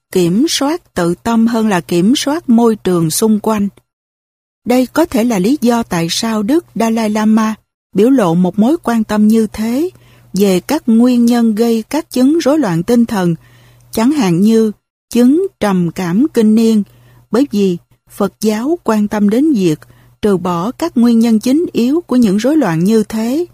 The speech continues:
không chỉ đơn giản là việc điều trị các triệu chứng.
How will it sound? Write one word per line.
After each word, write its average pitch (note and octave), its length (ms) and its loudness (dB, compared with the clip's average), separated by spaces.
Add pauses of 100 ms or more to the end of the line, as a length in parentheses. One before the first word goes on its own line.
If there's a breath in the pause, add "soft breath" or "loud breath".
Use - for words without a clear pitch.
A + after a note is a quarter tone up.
(640 loud breath)
không A3+ 240 2
chỉ G#3+ 160 -2
đơn A3+ 240 2
giản G3 300 -2
là A#3+ 220 -2
việc F3 220 0 (380 soft breath)
điều F#3 240 2
trị E3 480 -2
các D4 200 -4 (100)
triệu D#3+ 260 0 (100)
chứng. B3 380 2